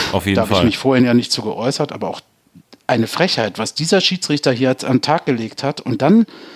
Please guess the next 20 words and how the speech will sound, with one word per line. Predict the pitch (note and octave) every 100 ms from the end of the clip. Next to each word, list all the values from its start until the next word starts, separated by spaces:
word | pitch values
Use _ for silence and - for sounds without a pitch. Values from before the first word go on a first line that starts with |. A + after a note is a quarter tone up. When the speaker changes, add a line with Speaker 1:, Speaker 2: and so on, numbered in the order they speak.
| - _
Speaker 2:
mir | C#3+ C#3+
zu | -
kommen, | - A3+ G3 A#2 - -
ich | -
habe | D3 -
die | D#4
Ohrmuschel | G#3 F#3+ C3 - A#2
aufge-, | A#2 A#2 - B2 B2
aufgespalten | A#2 B2 - C3 - A#2+ A#2 C3 D3+
und | A#2+
Emre | D3+ C#3 C3
Can | D3+ G3+
bestätigt | D#3+ - F#3 G#3+ D#3 B2+
mir, | A#2
der | A#2+
fünfzig | - F#3 - D3
Meter | D3 C#3+ C3
mindestens | D#3+ D#3 B2
entfernt | B2 A#2 F#3 G3+
stand, | - - B2+ F#3+